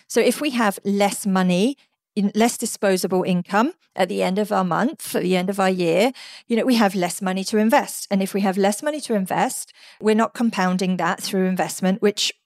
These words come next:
is where we're seeing this gap. In the Netherlands, on average, women do more unpaid work than men do,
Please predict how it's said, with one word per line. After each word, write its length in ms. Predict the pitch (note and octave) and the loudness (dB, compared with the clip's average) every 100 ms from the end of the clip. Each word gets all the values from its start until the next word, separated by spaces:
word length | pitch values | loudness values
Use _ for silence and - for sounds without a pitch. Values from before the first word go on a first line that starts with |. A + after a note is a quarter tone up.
| - | -4
is 160 | F#3+ | -4
where 260 | G3+ F3 F3 | 0 2 2
we're 180 | G3 G3 | 2 -2
seeing 280 | - F3 G#3+ | -2 -4 -4
this 180 | G#3 | -8
gap. 380 | - G#3 - - - _ _ - - - _ | 0 0 0 -8 -20 _ _ -20 -20 -20 _
In 120 | A#3+ | 2
the 80 | A#3 | 4
Netherlands, 720 | A3+ D#4 C#4 G3+ E3+ F#3+ - | 4 4 4 2 0 -8 -4
on 160 | G3+ G3 | 2 4
average, 420 | F#3+ F#3+ F#3 - | 2 0 -4 0
women 240 | A3 A#3+ | 2 2
do 180 | A3 G#3 | 0 -2
more 340 | G3+ G#3+ B3+ C4 | 0 4 4 4
unpaid 680 | G#3+ G#3+ - - G3+ G3+ - | 0 0 -2 0 2 0 -4
work 480 | F#3+ G3+ F#3 - - | -2 0 0 -4 -4
than 240 | G3 G3 | 0 2
men 220 | B3+ D#4 | 4 2
do, 320 | A3+ F#3 F#3+ | 2 2 2